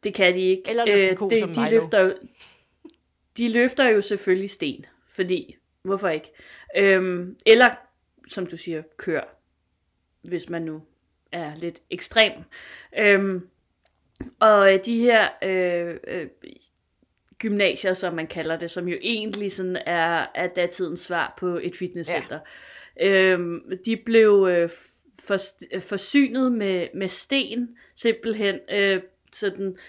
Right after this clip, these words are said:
Speaker 1: øh, efter, med forskellig vægt.
Speaker 2: Ja, så kan man tage en
Speaker 1: Øhm,
Speaker 2: fem kilo sten,
Speaker 1: så,
Speaker 2: eller en
Speaker 1: så man
Speaker 2: ti
Speaker 1: ligesom
Speaker 2: kilo sten, eller hvad man nu havde brug for.
Speaker 1: Præcis ligesom, at vi har, øh, de der vægt, øh, hvad hedder det,
Speaker 2: Racks.
Speaker 1: sådan nogle løfte,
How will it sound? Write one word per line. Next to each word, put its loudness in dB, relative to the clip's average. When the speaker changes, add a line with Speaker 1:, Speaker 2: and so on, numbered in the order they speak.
Speaker 1:
øh, 2
efter, -2
med -8
forskellig 0
vægt. -4
Speaker 2:
Ja, -6
så -10
kan -2
man 4
tage 4
en -2
Speaker 1:
Øhm, -4
Speaker 2:
fem -6
kilo -12
sten, -8
Speaker 1:
så, 4
Speaker 2:
eller 0
en -6
Speaker 1:
så -4
man -4
Speaker 2:
ti -4
Speaker 1:
ligesom -6
Speaker 2:
kilo -10
sten, -12
eller -14
hvad -6
man -12
nu -12
havde -10
brug -18
for. -12
Speaker 1:
Præcis 2
ligesom, 0
at 0
vi 0
har, 2
øh, 2
de -6
der 0
vægt, -2
øh, 0
hvad -8
hedder -4
det, -8
Speaker 2:
Racks. -4
Speaker 1:
sådan -8
nogle -6
løfte, -8